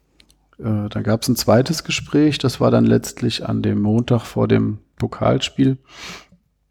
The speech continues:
Ähm, das hatten wir in der Woche zuvor ausgemacht und ja, da bin ich eigentlich davon ausgegangen, dass es dann eben, äh, ja, das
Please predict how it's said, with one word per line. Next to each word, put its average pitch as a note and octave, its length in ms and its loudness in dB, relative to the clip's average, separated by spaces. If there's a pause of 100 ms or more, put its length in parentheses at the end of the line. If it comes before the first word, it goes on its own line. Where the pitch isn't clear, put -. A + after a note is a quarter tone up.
(500)
Ähm, G#2+ 220 4
das G#2 160 -4
hatten G#2+ 180 0
wir G#2 40 4
in G2+ 60 4
der G2+ 120 4
Woche G#2+ 220 0
zuvor - 420 -2
ausgemacht B2 680 0
und - 360 -6 (1600)
ja, G2+ 180 4
da G2+ 80 4
bin A2+ 120 6
ich E2+ 80 4
eigentlich A2+ 160 4
davon A2+ 220 4
ausgegangen, A2 500 4
dass A2+ 200 0
es A#2 80 -6
dann A2+ 200 2
eben, A2 340 0
äh, A2+ 460 -2 (760)
ja, A2+ 180 2
das - 380 -6